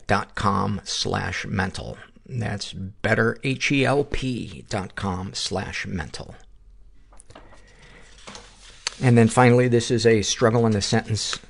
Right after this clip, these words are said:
survey filled out by a woman who calls herself anyone a doctor around here. A snapshot from her life, she writes, "Imposter syndrome.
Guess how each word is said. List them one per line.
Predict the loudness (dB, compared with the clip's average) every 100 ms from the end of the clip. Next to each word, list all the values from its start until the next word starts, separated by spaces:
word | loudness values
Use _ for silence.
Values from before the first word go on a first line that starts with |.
| -20 -12
survey | -6 0 2 2 -2
filled | -2 -2 -2 -2 -2
out | -2 -2 0
by | 2 2 -2 -8 -12
a | -2
woman | 2 2
who | 2
calls | 2 2
herself | 2 0 0 -2 -2
anyone | 0 4 6 6
a | 4
doctor | 4 4 4 2 2 2
around | 0 0 0
here. | -2 -2 -2 -6 -8
A | -4
snapshot | 0 0 2 2 0
from | 0 0
her | 2 0
life, | 2 0 0
she | -2
writes, | 0 0 -2
"Imposter | -2 -2 -2 -2 -4 -4
syndrome. | -4 -4 -6 -8